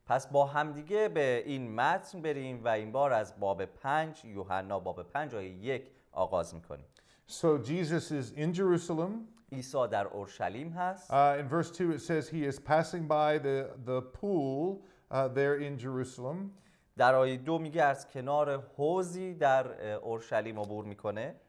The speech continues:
Speaker 2: And there are a number of people who are sick that are laying next to the pool.
Speaker 1: و گروهی بسیار که بیمار هستن در کنار این حوض دراز کشیدن، اونجا هستن.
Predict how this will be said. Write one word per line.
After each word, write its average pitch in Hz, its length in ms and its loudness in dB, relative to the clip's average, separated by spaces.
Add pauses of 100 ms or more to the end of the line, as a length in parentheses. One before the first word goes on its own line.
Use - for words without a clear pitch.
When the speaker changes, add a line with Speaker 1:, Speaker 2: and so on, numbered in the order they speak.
(100)
Speaker 2:
And 156 460 0
there 165 240 2
are 156 240 4
a 151 60 0
number 175 520 2
of 151 340 2
people 160 420 -4
who 156 260 0
are - 40 -2
sick - 720 -4 (300)
that 143 140 2
are 143 100 2
laying 160 440 0
next 139 260 -6
to 147 80 -8
the 156 80 -8 (120)
pool. 139 320 -2 (500)
Speaker 1:
و 143 120 8
گروهی 202 680 -2
بسیار 143 640 2
که 143 500 -2
بیمار 135 460 2
هستن 117 600 -2
در 101 160 2
کنار 139 420 0
این 113 300 -6
حوض 120 380 -8 (420)
دراز 127 360 6
کشیدن، - 400 -12
اونجا 101 260 -6
هستن. - 320 -14